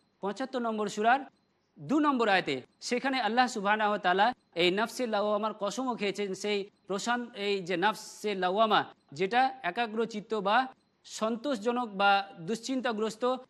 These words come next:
বা খারাপ কাজ করে দিলে তার মনের মধ্যে একটা সব সময় অশান্তির সৃষ্টি হয়, সেটা হচ্ছে নাফসে লাওয়ামা। এবং থার্ড যে ক্রাইটেরিয়া নাফসের, সেটা হচ্ছে নাফসে মুতমাইন্না। এই নাফসে মুতমাইন্না সেই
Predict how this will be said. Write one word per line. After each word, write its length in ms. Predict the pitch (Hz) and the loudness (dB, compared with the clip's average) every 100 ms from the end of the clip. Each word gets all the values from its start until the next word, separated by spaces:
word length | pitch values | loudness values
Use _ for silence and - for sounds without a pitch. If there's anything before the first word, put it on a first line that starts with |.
| - 160 | -6 -4
বা 80 | 160 | -2
খারাপ 200 | 202 240 233 | 2 2 2
কাজ 120 | 214 214 | 0 0
করে 120 | 208 208 | -2 0
দিলে 160 | 208 214 220 _ _ | 0 -2 -4 _ _
তার 180 | 180 202 185 - _ 175 | 4 4 2 -6 _ -2
মনের 220 | 233 285 254 | 0 2 2
মধ্যে 220 | 196 185 - _ - | 2 0 0 _ -8
একটা 160 | 190 226 214 | -4 -4 -4
সব 120 | 226 202 | -4 -2
সময় 240 | 226 226 180 - _ 202 | 2 2 2 -4 _ -4
অশান্তির 460 | 214 294 294 277 247 | 0 0 0 -2 -6
সৃষ্টি 280 | 214 - 226 196 | -8 -8 -2 0
হয়, 160 | 143 - _ _ _ - | 0 -4 _ _ _ -8
সেটা 180 | 208 233 | -6 -4
হচ্ছে 160 | 240 220 196 | -6 -4 -4
নাফসে 220 | 180 190 175 | -4 -4 -2
লাওয়ামা। 360 | 160 160 151 127 - _ - 175 | 2 2 2 -2 -6 _ -4 -2
এবং 160 | 220 220 - | 0 -2 -6
থার্ড 280 | 214 269 285 226 _ _ _ _ - 160 | 2 2 2 -4 _ _ _ _ -14 -2
যে 80 | 240 - | -2 0
ক্রাইটেরিয়া 480 | 208 202 220 185 180 202 170 | 0 0 0 2 2 2 -2
নাফসের, 360 | 190 190 196 208 233 _ - | -4 -2 -2 -2 -4 _ -10
সেটা 200 | 208 208 226 | -6 0 0
হচ্ছে 220 | 226 262 294 - _ 160 208 | 0 -4 -6 -8 _ -6 -2
নাফসে 320 | 262 254 311 262 | -2 -4 -6 -4
মুতমাইন্না। 640 | 233 233 226 208 190 180 143 120 _ _ _ _ _ - | -4 -4 -2 2 2 2 0 -2 _ _ _ _ _ 0
এই 80 | 196 233 | 2 4
নাফসে 260 | 285 311 262 | 0 -2 -2
মুতমাইন্না 600 | 269 262 269 262 247 254 285 277 _ _ _ _ _ - | -4 -4 -2 0 0 0 0 -4 _ _ _ _ _ -12
সেই 320 | - 269 | -2 0